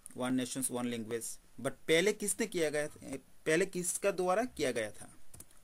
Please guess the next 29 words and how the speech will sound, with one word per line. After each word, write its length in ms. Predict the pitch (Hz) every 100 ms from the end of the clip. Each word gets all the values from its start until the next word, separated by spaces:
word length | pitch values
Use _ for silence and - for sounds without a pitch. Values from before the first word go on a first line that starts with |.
| -
One 200 | 135 165
nations, 420 | 175 - 190 -
one 280 | 127 147 202 - - -
language 600 | 127 131 135 165 196 - - - - - - - - - - - - - - -
का 80 | 139
promote? 380 | - 117 101 - - - - - - - - - - - - - - - -
तो 160 | 143 -
इस 180 | 185 208
answer, 260 | 190 208 196
अ, 340 | 170 156 135
इस 240 | 127 175 -
प्रश्नों 420 | - 156 - 165
का 220 | 190 254 - - - -
सही 300 | - 156 175
answer 280 | 165 180 170
होगा 280 | 165 220 - - - -
ऑप्शन 340 | 117 - 131
बी, 340 | 131 - 110 104
that 300 | 101 123 165
is 80 | 190
सरदार 380 | - 123 143
वल्लभ 320 | 135 113 117 110
भाई 100 | 123
Patel। 380 | - - 101 - - - - -
Sardar 340 | - 147 196
वल्लभ 280 | 180 160 170
भाई 100 | 190
Patel 360 | 190 151 151 180
द्वारा 320 | 180 185